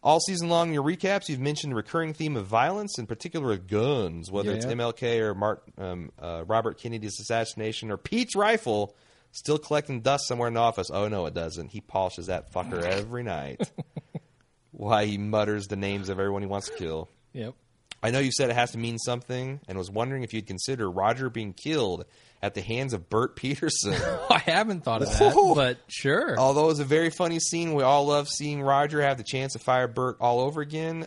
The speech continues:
Speaker 1: The wiener hardly ever throws in scenes just for comedic relief.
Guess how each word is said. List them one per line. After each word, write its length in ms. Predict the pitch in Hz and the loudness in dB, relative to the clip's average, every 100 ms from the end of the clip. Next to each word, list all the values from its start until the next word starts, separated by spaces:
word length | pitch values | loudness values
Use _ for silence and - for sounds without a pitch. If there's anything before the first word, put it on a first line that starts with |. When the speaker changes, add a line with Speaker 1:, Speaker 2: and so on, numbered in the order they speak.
| - | -10
Speaker 1:
The 140 | 110 | -8
wiener 340 | 113 131 151 143 | -6 -4 -4 -4
hardly 360 | 151 151 156 | -2 -2 -2
ever 160 | 143 156 | -4 -6
throws 280 | 156 156 156 | -4 -4 -4
in 120 | 156 | -6
scenes 320 | 147 151 151 | -8 -8 -6
just 160 | 143 143 | -8 -8
for 60 | 135 | -8
comedic 480 | 139 139 139 139 135 - | -4 -4 -4 -6 -10 -10
relief. 600 | 110 117 165 98 - | -8 -8 -10 -12 -16